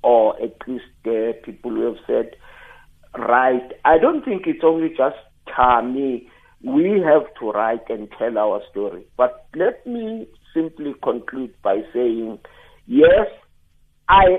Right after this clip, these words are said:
am working on something, but I'm not sure how soon I'll be through with it. But, uh, in conclusion, let me then say that even, even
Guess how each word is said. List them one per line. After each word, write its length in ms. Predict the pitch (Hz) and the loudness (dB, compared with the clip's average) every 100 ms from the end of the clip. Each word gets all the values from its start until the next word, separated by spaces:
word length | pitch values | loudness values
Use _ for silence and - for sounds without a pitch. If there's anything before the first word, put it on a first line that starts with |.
| - | 2
am 520 | 247 240 208 151 139 131 | 4 6 4 0 -4 0
working 540 | 156 160 - 160 143 | 2 2 -2 -4 -4
on 220 | 127 123 - | -8 -8 -6
something, 640 | 120 117 120 156 190 302 - _ _ _ _ _ - | -4 -4 -8 -4 -2 -4 -12 _ _ _ _ _ -4
but 180 | 131 127 | -2 0
I'm 160 | 127 | -2
not 140 | 131 135 - | -4 -8 -10
sure 180 | 131 117 | -6 -4
how 220 | 107 110 - - | -2 -6 -8 -10
soon 200 | 185 190 | -6 -2
I'll 220 | 160 139 | -2 -4
be 180 | 113 - | -10 -14
through 320 | - 107 98 98 | -14 -14 -12 -14
with 180 | 104 | -8
it. 260 | 143 180 - - - _ - - - - _ _ 135 | -4 -4 -6 -20 -20 _ -20 -20 -20 -20 _ _ 2
But, 340 | 127 - - | 2 0 -4
uh, 480 | 135 139 127 123 120 156 | 0 2 2 2 0 -2
in 180 | 147 - | -8 -6
conclusion, 640 | 151 127 139 135 131 120 | -10 -10 -14 -14 -12 -8
let 200 | 117 120 | -8 -8
me 160 | 120 110 | -12 -10
then 300 | 104 101 104 | -8 -8 -12
say 200 | 110 107 | -12 -12
that 240 | 95 95 - _ _ _ - | -8 -10 -10 _ _ _ 0
even, 1120 | 330 339 330 190 143 143 214 190 143 107 92 - _ _ _ _ _ _ _ _ _ _ _ | 2 4 2 -2 -10 -2 0 2 -2 -6 -12 -20 _ _ _ _ _ _ _ _ _ _ _
even 960 | 339 349 302 165 156 180 156 120 101 | 4 4 4 -8 -6 -2 -2 -6 -12